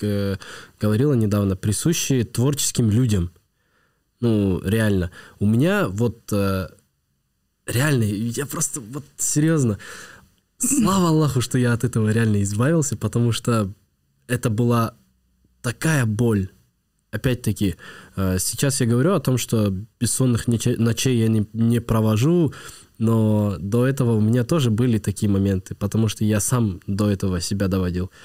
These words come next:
себя копал, копал, копал. Причем, когда копаешь, замечаешь такую штуку, что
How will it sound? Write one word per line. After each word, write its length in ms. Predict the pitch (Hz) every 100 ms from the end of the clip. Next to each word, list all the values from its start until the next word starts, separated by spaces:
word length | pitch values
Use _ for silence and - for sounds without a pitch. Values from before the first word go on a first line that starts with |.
| -
себя 280 | - 101 98
копал, 500 | - 107 - 107 107
копал, 400 | - 92 98 101
копал. 340 | - - 95 95
Причем, 400 | 113 - 160 143 - - -
когда 360 | - 123 156 170
копаешь, 720 | - 127 147 220 254 - - _
замечаешь 480 | 104 120 123 196 202
такую 300 | - 139 139
штуку, 420 | - 175 170 143
что 640 | 113 - 131 127 127 123